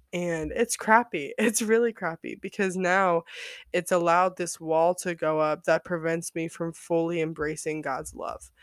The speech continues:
And, um, maybe this isn't what you were expecting to hear on this episode, you know, um, I try to be as chipper as I can, but I'm just trying to be very real because, um, the things we believe about ourselves,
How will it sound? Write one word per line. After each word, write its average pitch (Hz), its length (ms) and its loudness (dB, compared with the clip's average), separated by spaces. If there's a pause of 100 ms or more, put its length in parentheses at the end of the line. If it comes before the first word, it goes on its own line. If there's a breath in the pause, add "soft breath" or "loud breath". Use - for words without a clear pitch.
(560 loud breath)
And, 160 580 -2 (120)
um, 160 540 -6 (160)
maybe 185 280 4
this 208 200 0
isn't 202 180 4
what 185 180 -2
you 202 60 4
were 190 60 6
expecting 190 440 2
to 196 60 2
hear 226 320 2
on 196 100 2
this 165 200 0
episode, 156 560 -2
you 165 100 -2
know, 160 320 -2
um, 170 520 -6 (100)
I 175 120 -6
try 175 240 2
to 170 120 2
be 175 100 -4
as 165 180 -2
chipper 185 340 -2
as 170 200 2
I 156 100 2
can, 180 360 4
but 165 120 0
I'm 160 140 0
just 165 160 -6
trying 185 160 -2
to 175 60 4
be 165 140 0
very 160 280 4
real 151 460 -2 (560 loud breath)
because, 160 840 2 (520)
um, 160 600 -2 (280)
the 190 120 0
things 220 420 4
we 220 100 2
believe 180 320 0
about 170 240 0
ourselves, 170 800 0